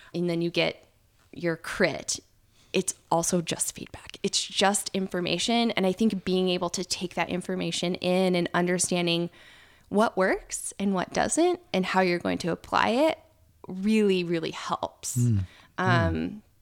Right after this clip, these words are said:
Speaker 1: so, yeah, I don't, I think just the nature of design school itself really, um,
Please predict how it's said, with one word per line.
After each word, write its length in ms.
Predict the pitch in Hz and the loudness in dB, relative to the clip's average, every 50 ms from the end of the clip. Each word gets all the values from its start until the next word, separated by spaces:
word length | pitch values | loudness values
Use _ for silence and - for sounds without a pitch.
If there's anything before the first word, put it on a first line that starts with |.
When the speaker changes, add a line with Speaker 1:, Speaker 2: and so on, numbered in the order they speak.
| _ _ _ _ _ _ - | _ _ _ _ _ _ -10
Speaker 1:
so, 540 | - - - 196 185 175 170 170 165 - - - - - - _ | -6 -4 -2 0 0 2 2 0 0 -2 -6 -12 -20 -20 -20 _
yeah, 300 | - - 196 196 185 - | -12 -8 -6 -6 -6 -6
I 80 | 160 190 | -8 -6
don't, 200 | 220 214 185 - - _ - | -6 -6 -6 -6 -10 _ -10
I 80 | 202 208 | -10 -8
think 500 | - - 302 311 302 311 - - - - | -2 2 2 2 2 2 -6 -10 -6 -2
just 260 | 226 214 - - - | -2 -2 -2 -2 -2
the 140 | 247 233 214 | -2 -2 0
nature 800 | 196 185 175 175 180 214 226 - - - 190 180 170 170 170 165 - | 0 -2 0 0 2 0 0 0 -2 -2 -2 -2 -2 -2 -4 -4 -4
of 380 | 180 175 175 180 175 - - _ | -2 -2 -2 -4 -8 -12 -16 _
design 360 | - 202 175 - 180 170 185 190 | -8 -6 -4 -4 -2 -4 -4 -4
school 240 | - - - - | -6 -6 -8 -8
itself 680 | - - - - - 180 190 226 311 - - - - - - - - - - - - - | -4 -2 -2 0 2 4 6 6 6 4 4 -4 -12 -18 -20 -20 -20 -20 -20 -20 -18 -12
really, 680 | 196 180 196 196 185 175 175 170 160 165 160 - - - _ - | -6 -2 0 2 2 2 2 0 0 -2 -4 -6 -8 -10 _ -14
um, 520 | - 180 180 185 - - - - - 190 | -10 -8 -6 -6 -6 -6 -8 -8 -10 -12